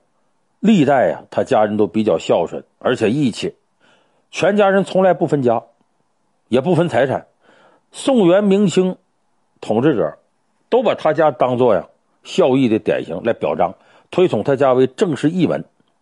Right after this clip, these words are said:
他家还有部家训很有名，叫郑氏规范，呃，是典型的后人伦美教化的典范。所以呢，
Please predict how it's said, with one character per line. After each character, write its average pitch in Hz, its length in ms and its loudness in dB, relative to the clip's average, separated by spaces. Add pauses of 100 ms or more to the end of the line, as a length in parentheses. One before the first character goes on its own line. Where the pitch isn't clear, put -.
(280)
他 160 120 0
家 165 140 2
还 170 40 2
有 165 100 4
部 143 120 -4
家 147 180 2
训 147 180 0
很 127 80 0
有 135 120 0
名， 90 200 -2 (300)
叫 127 120 -2
郑 165 200 -2
氏 131 100 0
规 131 200 2
范， 156 180 -2 (640)
呃， 120 140 0
是 175 100 0
典 87 340 -2
型 135 220 0
的 156 180 2
后 156 240 0
人 135 200 2
伦 131 120 2
美 85 240 -2
教 131 220 0
化 127 160 0
的 101 60 -4
典 71 200 -2
范。 123 160 -2 (420)
所 139 200 0
以 127 120 2
呢， 113 140 -2